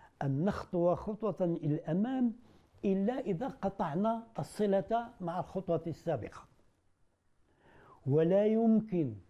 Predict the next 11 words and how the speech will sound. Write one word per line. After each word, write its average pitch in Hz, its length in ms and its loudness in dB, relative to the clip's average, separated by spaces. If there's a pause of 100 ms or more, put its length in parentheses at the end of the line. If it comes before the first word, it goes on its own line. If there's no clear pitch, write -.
(420)
القفز - 500 -4 (120)
إلى 156 60 4
المستقبل 165 640 0
إلا 226 300 2
بقطع 160 380 -6
مع 160 180 0
الماضي. 135 360 0 (240)
هذا، 220 340 0
هذه 147 240 -2
رؤية، - 340 -2 (420)
ورؤية 143 580 0